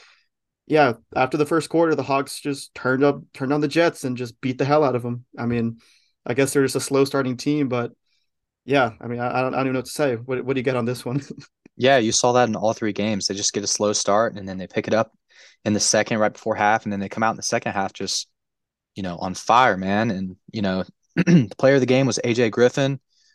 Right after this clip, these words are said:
Speaker 2: Uh, you know, he had twenty-four points o-, off the bench, ten of fifteen shooting. Um, he was plus twenty-eight that night, best on the team. And, uh,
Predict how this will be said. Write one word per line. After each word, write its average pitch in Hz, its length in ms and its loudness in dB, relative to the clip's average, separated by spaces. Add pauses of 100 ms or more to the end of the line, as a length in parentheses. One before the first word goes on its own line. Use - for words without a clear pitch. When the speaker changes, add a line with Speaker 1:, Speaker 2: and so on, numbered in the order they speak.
(240)
Speaker 2:
Uh, 92 440 -4 (460)
you 104 120 -6
know, 87 100 -4
he 101 120 0
had 101 120 4
twenty-four 127 520 0
points 120 380 -2 (200)
o-, 110 180 2
off 113 200 -2
the 107 100 -6
bench, 110 480 -4 (100)
ten 127 160 -4
of 117 100 -6
fifteen 110 520 -6
shooting. 107 580 0 (560)
Um, 95 420 0
he 123 120 -2
was 120 120 2
plus - 280 2
twenty-eight 113 500 -2 (220)
that 98 240 -2
night, 95 220 -4 (180)
best 117 240 0
on 123 60 -2
the 110 60 -2
team. 110 520 -4
And, 98 360 -6
uh, 92 360 -2